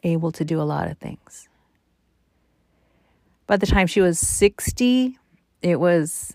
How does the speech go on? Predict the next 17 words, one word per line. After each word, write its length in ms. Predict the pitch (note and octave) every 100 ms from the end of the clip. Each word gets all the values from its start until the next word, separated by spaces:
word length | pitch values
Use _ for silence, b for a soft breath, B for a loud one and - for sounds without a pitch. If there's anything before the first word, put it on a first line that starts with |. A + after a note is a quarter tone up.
| -
it 120 | F3+
was 160 | G#3
hard. 360 | G3+ A3+ E4 F#3 - -
It 80 | F3+
was 160 | F#3
hard. 260 | G3+ G#3 F3
She 180 | - G3
had 300 | F#3 F3+ E3+
to, 500 | - F#3 E3+ E3+ E3+ b b b b b -
um, 640 | E3+ E3 D#3+ F3+ G3+ G3+ _ _ -
be 120 | G3
able 240 | F3 E3 E3+
to 420 | - E3 D3+ D#3 _ _ _ _ _
check 280 | - D3+ -
her 80 | G3+
insulin, 720 | A3 G#3 G3+ F#3+ F#3 F3+ F3
ha-, 320 | E3+ E3 D#3